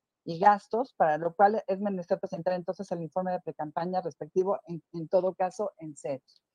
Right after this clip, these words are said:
Eso ya lo dijo la Sala Superior, y coincido con lo que han dicho aquí los representantes de los partidos políticos, en el sentido de que cualquier persona candidata a un cargo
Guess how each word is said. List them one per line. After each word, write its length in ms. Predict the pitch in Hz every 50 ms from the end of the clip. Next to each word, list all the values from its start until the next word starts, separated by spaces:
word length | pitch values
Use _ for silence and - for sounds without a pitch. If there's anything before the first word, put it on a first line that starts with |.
| _ _ _ -
Eso 180 | 220 214 254
ya 140 | 240 233 233
lo 160 | 226 220 220
dijo 220 | 208 202 - 220 202
la 140 | 180 160 -
Sala 240 | - 180 175 175 170
Superior, 460 | - 180 165 - 196 208 208 208 208 _ _ _ _ _ _ -
y 140 | 233 226 -
coincido 680 | - 226 226 220 214 - 254 247 254 285 349 - - _ _ _ _ _ -
con 120 | 220 202 190
lo 120 | 185 180
que 80 | - 202
han 80 | 208
dicho 180 | 220 220 - 240
aquí 140 | 214 214 214
los 160 | 208 214 214
representantes 520 | 202 - 170 170 175 175 175 180 170 190
de 60 | 214
los 140 | 208 185 -
partidos 400 | - 160 160 - 180 180 190 -
políticos, 640 | - 185 175 180 175 170 175 - 202 208 208 - _ _ _ _ _ -
en 200 | 180 180 180 175
el 60 | 160
sentido 460 | - 175 175 175 - 214 220 220 220
de 120 | 185 185 -
que 160 | - 165 165
cualquier 680 | - 175 165 175 175 - - 240 254 262 285 302 - _ _ _ _ _ _ _ _ _ -
persona 600 | 190 180 170 170 - - 214 202 196 180 165 156
candidata 800 | - 151 156 165 160 170 170 165 180 190 185 170 - - - _ _ _ _ _ _ _ _ _ _ _ _ _ _ _ -
a 120 | 170 185
un 100 | 190 202
cargo 300 | 190 214 202 196 208 196